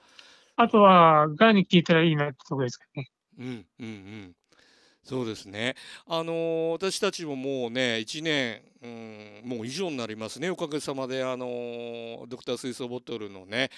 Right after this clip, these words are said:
Speaker 2: えー、ダブリューオーイーストっていう会社の北条社長と私がちょっと同級生っていうこともあって、まあ、いろんな意味でね、こう、あのー、つながって始めさせていただいたんですが、誰かに届けっていうね、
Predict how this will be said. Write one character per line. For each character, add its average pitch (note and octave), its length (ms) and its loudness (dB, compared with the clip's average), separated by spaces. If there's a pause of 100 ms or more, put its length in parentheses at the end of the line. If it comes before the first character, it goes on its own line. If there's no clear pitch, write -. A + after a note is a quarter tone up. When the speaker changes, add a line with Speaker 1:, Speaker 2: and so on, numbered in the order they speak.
(280)
Speaker 2:
え G#2+ 300 -8
ー、 - 20 -14
ダ A#2 100 -4
ブ D3+ 120 -8
リ F3 60 -4
ュ - 20 2
ー F3 40 2
オ E3+ 200 -2
ー E3+ 40 -2
イ E3+ 60 -4
ー D#3+ 40 -4
ス - 160 -6
ト G#2 100 -10
っ - 20 -20 (160)
て A2+ 60 -8
い G2+ 180 -8
う G2 60 -14
会 G#2+ 240 -14
社 G#2 160 -14
の G2+ 180 -16
北 D3 180 -2
条 G#2+ 200 -10
社 - 160 -12
長 G#2 240 -16
と - 180 -20
私 C#3 560 -10
が A#2+ 140 -4
ち B2 100 -8
ょ - 20 -4
っ A2+ 40 -14
と A2+ 80 -18
同 B2 160 -6
級 B2+ 160 -8
生 A#2+ 120 -6
っ - 40 -10
て - 100 -12
い G2+ 40 -14
う - 20 -12
こ G2+ 80 -12
と G#2 100 -14
も F#2+ 220 -14
あ G2+ 60 -6
っ - 20 -20 (180)
て、 G2+ 240 -12 (320)
ま A#2 120 -8
あ、 G#2 80 -10 (180)
い - 40 -8
ろ G3+ 100 -4
ん G#3 40 -12
な G3 60 -8
意 G3 60 -8
味 F3 140 -12
で A2+ 140 -14
ね、 C#3 240 -4
こ B2+ 280 -6
う、 - 20 0
あ A#2+ 80 -2
の G#2 360 -10
ー、 G2 40 -14
つ - 120 -10
な B2 120 -4
が A2+ 100 -6
っ A2 60 -10
て - 280 -8
始 A2+ 220 -8
め A#2 80 -10
さ B2 160 -8
せ - 100 -12
て C3+ 120 -16
い A#2 40 -12
た B2+ 140 -8
だ B2+ 160 -6
い B2 80 -10
た C#3+ 160 -8
ん A#2+ 60 -12
で G#2 80 -14
す - 160 -16
が、 G2+ 200 -8 (480)
誰 G#3+ 300 -2
か G#3+ 180 -4
に G3 140 -10
届 G3+ 460 -6
け G#3 260 -6
っ G3+ 40 -8 (260)
て F#3+ 100 0
い F3 140 -2
う E3 380 -4
ね、 F3 400 0